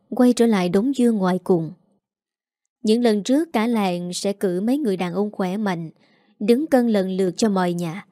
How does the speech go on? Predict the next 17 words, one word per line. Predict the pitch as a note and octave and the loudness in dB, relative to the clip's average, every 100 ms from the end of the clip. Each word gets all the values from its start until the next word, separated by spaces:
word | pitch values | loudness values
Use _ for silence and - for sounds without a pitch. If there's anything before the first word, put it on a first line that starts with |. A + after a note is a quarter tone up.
| _ _ _ _ C4 | _ _ _ _ 2
Nhưng | B3+ | 4
lần | A3 | 4
này | G#3 G#3 | 2 0
thằng | G#3+ G3+ | 0 0
Quý | A#3 B3 D#4+ E4 | 4 4 4 0
không | A3 G3+ | 0 0
cho | G3+ F#3 | 0 0
ai | F#3+ F#3 | 0 0
nhúng | F#3+ B3 D4 | -2 -2 0
tay | A3+ | 0
vào. | F#3 F3 D3 - _ _ _ _ _ | 0 -4 -6 -16 _ _ _ _ _
Bọn | - G3+ G#3 | 0 2 4
nó | B3 | 4
có | D#4 D#4 | 4 4
một | A3+ G3+ | 4 4
đội | F#3+ F3+ F3+ | 4 4 4
quân, | A3 | 4